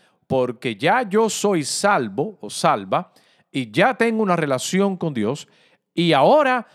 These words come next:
yo formo parte de esta iglesia invisible que Dios tiene en el mundo"? Bueno,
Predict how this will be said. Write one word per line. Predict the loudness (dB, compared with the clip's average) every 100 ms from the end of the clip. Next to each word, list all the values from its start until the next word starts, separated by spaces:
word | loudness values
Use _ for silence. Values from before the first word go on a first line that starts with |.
| _ -14
yo | 0 2 2
formo | 0 0 2 0 2
parte | 0 0 -4 -6 -6 -8
de | -6 -2
esta | -2 -2 -4
iglesia | -4 -2 -2 -2 -4 -6 -6 -6
invisible | -8 -6 -6 -6 -4 -4 -4 -6 -12 -18 _ _ _
que | -10
Dios | -4 -4 -4 -6
tiene | -8 -8 -10
en | -10 -10
el | -10
mundo"? | -12 -18 -20 _ _ _ _
Bueno, | -14 -14